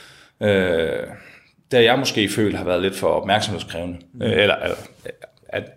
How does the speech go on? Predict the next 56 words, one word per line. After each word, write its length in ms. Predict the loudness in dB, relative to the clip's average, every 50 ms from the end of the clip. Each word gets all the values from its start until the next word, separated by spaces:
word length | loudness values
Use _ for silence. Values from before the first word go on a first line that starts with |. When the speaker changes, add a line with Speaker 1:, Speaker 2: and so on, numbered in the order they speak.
| -6 -6
Speaker 1:
at, 80 | -6 -6 -6 -8
at 180 | -8 -4 0
det 60 | 2
ikke 320 | 4 4 4 4 4 2 0
er 40 | 0
den 180 | -2 -4 -4 -8 -10
person, 360 | -8 -2 0 0 0 0 -2
jeg 100 | -4 -4
måske 260 | -4 -4 -4 -4 -4
gerne 260 | -2 -4 -4 -4 -4
vil, 180 | -6 -6 -8 -8 -10 -8
vil 120 | -8 -8
stå 220 | -4 0 0 0 2
for. 160 | 2 2 2
Og 120 | 2 2
så 120 | 0 -2 0
på 80 | 2
andre 200 | 2 2 2 0
måder, 200 | 0 2 2 2 2
så 120 | 0 -2
kunne 200 | -6 -6 -4 -4
man 100 | -2 -2
måske 200 | -4 -4 -4 0
godt 160 | 2 4 4
have 100 | 6 6
udnyttet 280 | 4 4 4 4 2 0
sin 140 | -2 -4 -6
position 360 | -6 -6 -6 -4 -4 -6 -6
til 60 | -8 -10
at 80 | -8
komme 180 | -8 -8 -6 -2
igennem 240 | -2 -2 -2 -2 -6
med 80 | -10
nogle 140 | -10 -12 -10
ting. 180 | -8 -10 -10 -10 -12 -20 -20 -20 -20 -20 -20 -20 -20 -20 -20 -20 -20 -12 _ 2
Øhm, 580 | 2 4 4 2 2 0 -4 -6 -8 -10 -12 -12 -14 -18 -10 -6
men, 240 | -2 -2 -2 -2 -4 -8 -16 -20 -20 -20 -20 -20 _ -2
men 160 | 0 0 2
vi 80 | 4
er 80 | 4 4
nok 200 | 4 2 2 2
lidt 140 | 0 0 0
fine, 440 | -2 -4 -2 -2 -2 0 2 2 2
og 60 | 2
der 80 | 2
er 80 | 0 0
nogle 180 | 0 0 0 0
ret 120 | 0 -2
hårde 420 | 0 2 4 6 6 6 6 4 4
regler 220 | 2 2 0 -2
også 300 | -2 -2 -2 -2 -2 -2
fra 220 | -2 -2 -2 -2 -2 -6 -12 -18 -20 -20 -18 -18 -18 -18 -16
forbundet 600 | -14 -14 -8 0 2 4 4 4 2 0 0 0
med, 120 | 0 0 2
at 100 | 2 0
man, 140 | -2 -4